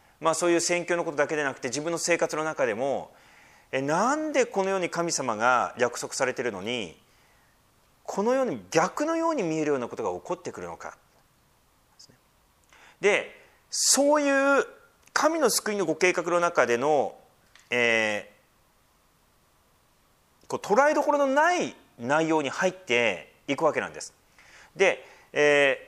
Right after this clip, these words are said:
ー、ユダヤ人についてなんですけども、この六節から、えー、九節までに約束、まあ、飯と言ってもいいか、いいかもしれませんけれども、神の約束が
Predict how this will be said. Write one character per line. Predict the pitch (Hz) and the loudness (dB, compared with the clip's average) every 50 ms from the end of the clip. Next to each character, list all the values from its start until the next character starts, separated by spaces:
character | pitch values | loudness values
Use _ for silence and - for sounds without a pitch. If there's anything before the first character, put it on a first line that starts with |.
| - _ _ _ _ - | -20 _ _ _ _ -2
ー、 | |
ユ | 175 220 | -2 2
ダ | 240 294 | 4 4
ヤ | 339 359 359 349 | 4 4 4 2
人 | 349 349 320 | 0 -2 -4
に | 254 196 | -4 -4
つ | - - - | -4 -2 -2
い | 165 151 | -2 0
て | - 131 113 98 87 - - - _ _ | 2 2 2 2 2 -2 -10 -20 _ _
な | - 135 139 131 | -4 -2 -2 -2
ん | 113 | 0
で | 101 | -4
す | - - | -4 -4
け | 151 151 | -4 -4
ど | 185 | -4
も、 | 190 | -2
こ | 170 196 | -2 0
の | 170 165 | 0 2
六 | 165 180 175 - | 2 0 0 -2
節 | - - 220 - - - | 0 0 0 0 0 0
か | - 143 | 0 2
ら、 | 123 127 135 135 120 98 - - - - - _ _ _ _ _ _ _ _ _ _ _ _ _ _ _ _ - | 4 4 4 4 2 0 -2 -6 -12 -20 -20 _ _ _ _ _ _ _ _ _ _ _ _ _ _ _ _ -6
え | 131 123 | -6 -4
ー、 | - - | -4 -4
九 | - - 285 330 339 | -4 0 2 2 2
節 | 339 320 - - 185 | 0 -2 -4 -2 0
ま | 175 170 | 0 2
で | 156 156 143 131 | 2 2 0 0
に | 135 147 151 135 98 82 - _ _ _ _ _ _ _ _ _ _ _ | -2 -2 -4 -4 -6 -10 -14 _ _ _ _ _ _ _ _ _ _ _
約 | 110 117 156 190 220 - - - - 330 - - - - | 0 2 2 2 2 -2 -6 -4 -2 -2 -2 0 0 0
束、 | 302 277 - - - 247 240 208 - - - _ - | 0 -2 -2 -4 -4 -2 -2 -2 -2 -4 -10 _ -6
ま | 127 120 | -6 -6
あ、 | 90 - | -6 -4
飯 | 123 143 175 214 - - - - - | -2 0 0 2 2 0 0 0 0
と | - 214 | 0 0
言 | 180 | 0
っ | - | 0
て | - 151 | -2 -2
も | 143 139 | -2 -2
い | |
い | 123 | -4
か、 | - 127 117 - | -6 -10 -12 -8
い | 151 143 | -8 -4
い | 135 | -4
か | - 117 | -4 -4
も | 110 | -4
し | - | -6
れ | 113 110 | -6 -6
ま | 110 | -6
せ | - 120 113 | -6 -6 -4
ん | |
け | 98 113 | -4 -4
れ | 98 | -4
ど | 87 98 | -4 -2
も、 | 117 147 156 120 90 - - - - - - - - - - _ | -2 0 0 0 -2 -4 -10 -18 -20 -20 -20 -20 -20 -20 -18 _
神 | - - - 339 370 392 381 370 | -8 -2 0 0 0 0 0 0
の | 349 277 175 | 2 2 2
約 | 127 113 127 135 - - - - | 2 2 2 0 0 -2 -6 -6
束 | - - - 180 165 - - 170 | -4 -2 -2 -2 -2 -2 -4 -4
が | 165 175 190 202 196 156 - - | -2 0 0 0 0 0 -2 -8